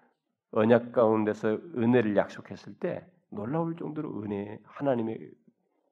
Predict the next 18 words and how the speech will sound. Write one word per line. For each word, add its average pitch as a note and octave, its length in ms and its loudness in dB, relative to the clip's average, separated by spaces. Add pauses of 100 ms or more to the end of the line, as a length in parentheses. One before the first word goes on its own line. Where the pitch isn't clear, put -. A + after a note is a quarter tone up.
(240)
이 G2 300 -12
어떤 F#2 360 -6 (340)
화목, A2 680 -6
화해, G2+ 400 -8 (300)
그들에게 F#2 400 -6
다시 F#2+ 260 -6
은혜를 F#2+ 320 -2
주시는, - 360 -10
자비를 F#2+ 340 -4
베푸시는 F2+ 540 -10
이 F#2 160 -8
약속은 A2 600 -6 (460)
잘 E3+ 360 -8
보시면 G#2+ 520 -10 (180)
의인에게 D#3 680 -6
한 C3 160 -12
약속이 - 360 -14
없어요. - 280 -20